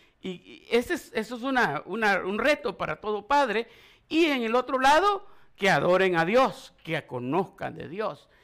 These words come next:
que sirvan a Dios en sus vidas. Y en, en el tiempo que yo tuve de desarrollo, eh, voy a decir en la adolescencia, casi la mayoría de las cosas, no sé si les pasó a ustedes igual, pero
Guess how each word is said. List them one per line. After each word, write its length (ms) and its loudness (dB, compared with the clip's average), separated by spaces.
que 140 -10
sirvan 600 -8
a 80 -6
Dios 380 -6
en 100 -14
sus 240 -18
vidas. 540 -16
Y 160 -10
en, 480 -2
en 220 -2
el 180 -6
tiempo 320 -6
que 140 -6
yo 300 -2
tuve 600 -4
de 160 -8
desarrollo, 960 -2
eh, 540 -8
voy 160 -4
a 60 2
decir 260 -2
en 80 -4
la 60 2
adolescencia, 680 -2
casi 460 -8
la 100 0
mayoría 340 -2
de 40 0
las 140 -4
cosas, 260 -6
no 120 -6
sé 120 -12
si 80 -12
les 100 -6
pasó 240 -12
a 60 -4
ustedes 320 -6
igual, 260 -2
pero 220 -8